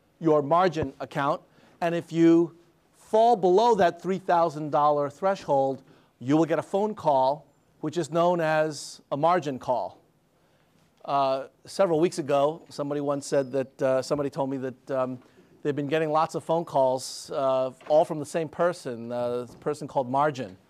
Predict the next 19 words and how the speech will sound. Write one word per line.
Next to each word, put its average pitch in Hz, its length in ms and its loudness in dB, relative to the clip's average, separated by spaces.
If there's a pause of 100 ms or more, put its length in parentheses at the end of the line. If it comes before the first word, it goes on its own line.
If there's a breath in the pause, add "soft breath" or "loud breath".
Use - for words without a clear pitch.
(600 soft breath)
And, 135 360 -4
uh, 143 360 4
you 147 120 -4
know, 156 240 2
that 160 240 0
can 180 100 -2
happen 175 560 0 (220 loud breath)
when 156 160 2
markets 165 400 0
go, 156 560 2
uh, 139 260 0
awry. 131 540 0 (1400 soft breath)
Now, 180 160 4
again, 185 500 0 (560)
no 180 240 4
cash 202 480 -2
changes 180 400 -4
hands 160 580 -2 (220)
today 196 560 4